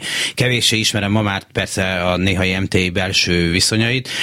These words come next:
de azért a többiekről, amit hallok, azt hiszem, hogy ott egy nemzedékváltás és egy kultúra, szakmai kultúraváltás történt. Ö, tehát, hogy most már a, tehát az ember lehet elfogult, tévedhet,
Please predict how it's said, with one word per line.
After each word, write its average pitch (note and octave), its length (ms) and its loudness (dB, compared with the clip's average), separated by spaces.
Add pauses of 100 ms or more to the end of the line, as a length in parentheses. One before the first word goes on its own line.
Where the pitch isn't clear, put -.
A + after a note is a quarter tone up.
(140)
de G2 240 2
azért G2+ 300 0
a G#2 60 0
többiekről, G#2 560 0
amit G#2 200 0
hallok, G#2 320 0
azt G#2+ 140 0
hiszem, G2+ 220 2
hogy G#2 140 2
ott G#2 200 0
egy G#2 120 0
nemzedékváltás G2+ 1400 0
és F#2+ 280 -2
egy F#2+ 240 -2
kultúra, F#2 440 2
szakmai G2 320 0
kultúraváltás F2+ 880 -2
történt. F2+ 500 -2 (600)
Ö, F#2+ 600 0 (160)
tehát, F#2+ 440 -2
hogy G2 160 -2
most G2 220 0
már F#2 260 -2
a, F2+ 340 0 (140)
tehát - 300 -4
az G2+ 80 2
ember G#2 240 0
lehet G2+ 320 -4
elfogult, G2+ 1080 0
tévedhet, F#2+ 1080 0